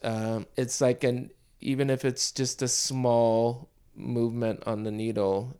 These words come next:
it shows a connection to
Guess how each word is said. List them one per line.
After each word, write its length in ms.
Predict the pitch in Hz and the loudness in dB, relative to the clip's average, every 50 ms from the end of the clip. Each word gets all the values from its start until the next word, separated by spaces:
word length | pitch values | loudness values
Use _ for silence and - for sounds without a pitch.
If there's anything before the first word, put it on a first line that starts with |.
| - _ - - - - - - | -18 _ -20 -18 -18 -18 -8 -8
it 180 | - 95 - | -8 -6 -4
shows 640 | - - - - 113 107 107 104 107 107 104 104 - - - | -4 -4 -2 0 0 2 2 2 2 2 0 -2 -6 -6 -2
a 500 | - 104 107 104 101 101 101 101 101 101 - | -2 0 0 2 2 2 2 0 0 -2 -4
connection 720 | - 127 110 104 107 98 - - - - 98 95 98 95 92 | -6 -6 -4 -4 -4 -4 -6 -8 -6 -4 -4 -4 -4 -6 -8
to 560 | - - 107 98 98 95 95 95 98 104 | -8 -6 -4 -4 -4 -4 -4 -4 -4 -6